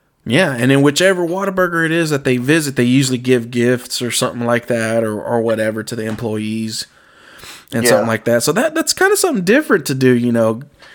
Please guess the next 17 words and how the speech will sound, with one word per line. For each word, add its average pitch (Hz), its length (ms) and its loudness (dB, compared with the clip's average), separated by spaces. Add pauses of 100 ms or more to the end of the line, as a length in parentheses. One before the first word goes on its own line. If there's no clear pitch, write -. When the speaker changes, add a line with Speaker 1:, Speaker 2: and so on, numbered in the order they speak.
(800)
Speaker 1:
Being 196 360 2
an 156 120 -6
elderly 214 380 2
couple 202 400 2
and 170 140 2
then 160 160 2
getting 180 260 0
to 147 60 -2
travel 180 460 -2
the 165 80 -4
state 165 460 -2
and 127 200 0
go 156 220 4
to 151 240 -4
all 185 360 0
the 185 80 0
Whataburgers 135 840 0